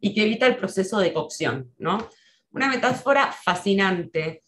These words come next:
eh, y que también es muy fascinante porque, volviendo a nuestra pregunta sobre la relación entre concepto y pintura, con todo este comentario que les acabo de dar,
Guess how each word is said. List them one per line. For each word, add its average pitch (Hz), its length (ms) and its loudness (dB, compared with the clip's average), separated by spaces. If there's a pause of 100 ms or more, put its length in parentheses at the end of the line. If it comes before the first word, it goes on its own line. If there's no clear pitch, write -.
(400)
eh, 170 380 -2
y - 80 -4
que 233 100 0
también 262 280 2
es 320 100 4
muy 302 180 0
fascinante 302 560 0
porque, 185 280 -4
volviendo 208 380 0
a - 20 -2
nuestra 233 260 -2
pregunta 233 440 -4
sobre 185 240 -2
la 165 140 0
relación 170 400 -2
entre 208 180 -6
concepto 175 360 -6
y 196 40 0
pintura, 226 640 2
con 170 120 -2
todo 202 120 2
este 208 260 -6 (420)
comentario 180 480 0
que 226 60 0
les 185 160 -2
acabo 190 260 2
de 202 100 4
dar, 202 280 2